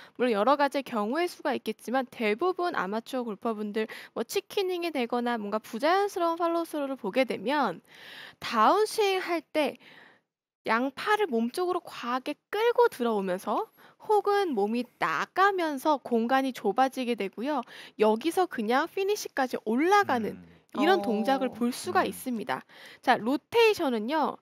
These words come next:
Speaker 1: 사실은 돌리는 게 아니라 풀어주는 거예요.
Speaker 3: 아.
Speaker 1: 풀어주는 동작. 그래서 백스윙 올라가서 당연히 코킹을 유지하면서 내려와야겠죠. 유지하면서 내려오고 나서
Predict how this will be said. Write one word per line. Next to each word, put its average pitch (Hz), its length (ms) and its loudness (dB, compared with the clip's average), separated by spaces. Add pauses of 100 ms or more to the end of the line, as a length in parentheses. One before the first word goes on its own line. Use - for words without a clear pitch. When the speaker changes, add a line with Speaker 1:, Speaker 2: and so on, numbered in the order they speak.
(100)
Speaker 1:
사실은 370 600 0 (320)
돌리는 392 600 2
게 349 100 0
아니라 202 340 0 (220)
풀어주는 508 580 2
거예요. - 240 -12 (140)
Speaker 3:
아. 185 580 -8
Speaker 1:
풀어주는 427 560 2
동작. 175 340 -8
그래서 330 380 4 (320)
백스윙 415 480 0
올라가서 240 840 2 (720)
당연히 370 840 2
코킹을 392 760 0
유지하면서 311 600 -6
내려와야겠죠. 196 1160 -2 (460)
유지하면서 359 720 0
내려오고 214 800 0
나서 294 580 0